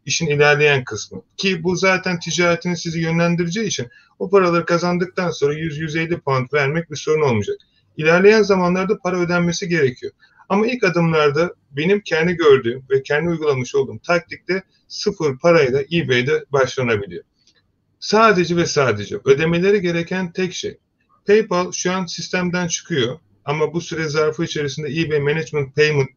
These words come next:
sistemi giriyor. Burada sorun yok. Ama şöyle bir durum söz konusu.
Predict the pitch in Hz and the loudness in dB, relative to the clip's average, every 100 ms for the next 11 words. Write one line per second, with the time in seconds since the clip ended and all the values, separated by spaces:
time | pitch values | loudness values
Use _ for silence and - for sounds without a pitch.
0 | _ - - 147 151 123 110 95 - 143 | _ -10 -2 -2 0 0 0 -2 -4 -6
1 | 160 160 - 151 139 104 - - _ - | -4 -6 0 2 2 -2 -8 -20 _ -2
2 | 190 214 202 202 175 170 160 135 123 113 | 0 4 6 6 4 2 0 -2 -4 -4
3 | - 101 95 - | -4 -4 -4 -14